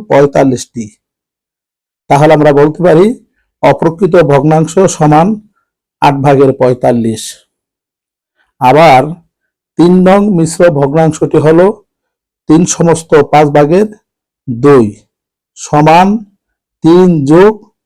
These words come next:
পাঁচ ভাগের দুই। এখানে চিত্র গয়ে চারটি কলাম এবং পাঁচটি সারি বিদ্যমান, যেখানে মোট ছোট আয়তক্ষেত্রের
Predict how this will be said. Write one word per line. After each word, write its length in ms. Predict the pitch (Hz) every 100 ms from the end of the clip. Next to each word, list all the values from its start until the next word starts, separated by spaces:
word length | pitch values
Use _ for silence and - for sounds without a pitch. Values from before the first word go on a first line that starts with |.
| _ _ _
পাঁচ 160 | 151 143
ভাগের 300 | 143 139 139 120 127
দুই। 200 | 120 104 - _ _ _ _ _ _ _ _ _ _ _ _ -
এখানে 360 | 131 160 165 185 -
চিত্র 260 | 160 156 180 160 127
গয়ে 300 | 147 165 139 107 - _ _ _ _ _ _ _ _ -
চারটি 340 | 160 170 180 180 165
কলাম 320 | 156 170 190 214 208 _ 131
এবং 140 | 143 143
পাঁচটি 340 | 151 147 - 151 135
সারি 220 | 147 143
বিদ্যমান, 480 | 135 131 123 123 110 101 _ _ _ _ _ _ _ _ _
যেখানে 360 | 135 139 156 170 151 139
মোট 240 | 170 151 - _ _ _ _
ছোট 200 | - 160 175
আয়তক্ষেত্রের 580 | 160 147 160 156 156 160